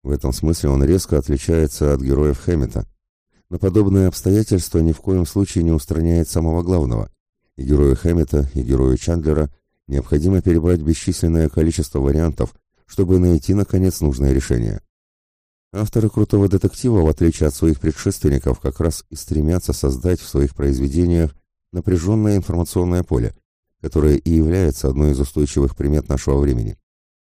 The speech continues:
В этом потоке противоречивой информации современному сыщику становится всё труднее и труднее расследовать преступления. Иногда он просто оказывается в безвыходной ситуации.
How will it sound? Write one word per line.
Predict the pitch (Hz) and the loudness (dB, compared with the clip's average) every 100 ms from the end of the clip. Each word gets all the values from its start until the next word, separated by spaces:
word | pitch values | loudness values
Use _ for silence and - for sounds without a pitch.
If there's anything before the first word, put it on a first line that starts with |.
| - | -12
В | 113 | -4
этом | 76 - 76 | -2 -2 -2
потоке | 73 - 80 - | -2 -2 -2 -4
противоречивой | 67 69 67 67 - 76 | -4 -2 -2 -2 -2 0
информации | 69 - 65 76 87 - 62 55 _ _ _ - | 0 -2 -4 -4 -4 -4 -4 -4 _ _ _ -8
современному | 82 92 117 120 110 | -2 0 2 2 0
сыщику | 98 98 - 90 85 | 0 -2 -2 -4 -4
становится | - 80 78 - 71 | -2 0 0 -2 -4
всё | - | -2
труднее | 64 67 64 71 69 | -2 -2 0 0 0
и | 65 | -2
труднее | 64 60 69 82 | -4 -2 0 0
расследовать | 76 73 69 62 62 | 0 -2 -2 -2 -2
преступления. | - 64 - - 60 53 50 _ _ _ _ _ _ - | -4 -8 -6 -4 -2 -2 -6 _ _ _ _ _ _ -8
Иногда | 95 101 101 | -4 -2 0
он | 117 98 | 2 2
просто | - 101 - 90 | 0 -2 0 -2
оказывается | 82 92 90 85 85 - 82 | 0 0 0 2 0 0 -2
в | 67 | 0
безвыходной | 65 67 67 62 62 | -2 -2 -2 -2 -2
ситуации. | 60 58 55 - 55 | -4 -4 -6 -4 -8